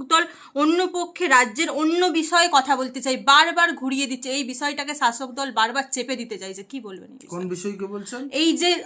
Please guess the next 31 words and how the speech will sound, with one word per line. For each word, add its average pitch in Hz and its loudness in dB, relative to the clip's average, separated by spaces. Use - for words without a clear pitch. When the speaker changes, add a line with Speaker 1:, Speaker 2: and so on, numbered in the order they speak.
Speaker 1:
আহ, 247 6
ধর্ষণ 269 0
থেকে 320 -2
শুরু 311 -2
করে 320 2
রাজ্যের 247 2
যে 311 -2
পরিস্থিতি, 285 -4
সেই 285 -2
বিষয়ে 294 -2
শাসক 262 -2
দল 262 -8
কোনো 254 -10
কথা 226 -8
বলছেন 185 -10
না। - -20
Speaker 2:
বলবে 262 2
না 175 -2
তো। 120 -12
চোর 214 -4
কখনো 208 -6
বলবে, 220 -6
"আমি 208 -4
চোর।" 208 -8
ডাকাত 185 -4
কখনো 202 -8
বলবে, 196 -8
"আমি 185 -8
ডাকাত।" 190 -4
বলবে 247 -4
কি? 120 -10